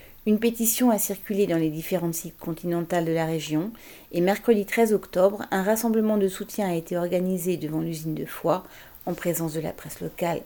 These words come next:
point de suspension, et d'une huissière commise par la direction pour surveiller la chose. Priver d'emploi et de salaire sous des prétextes dérisoires trois ouvriers qui sont connus pour leur franc-parler,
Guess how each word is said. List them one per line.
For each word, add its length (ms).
point 120
de 80
suspension, 560
et 100
d'une 240
huissière 580
commise 320
par 160
la 80
direction 460
pour 180
surveiller 480
la 140
chose. 400
Priver 320
d'emploi 380
et 60
de 100
salaire 440
sous 120
des 140
prétextes 420
dérisoires 720
trois 300
ouvriers 400
qui 160
sont 160
connus 340
pour 160
leur 140
franc-parler, 580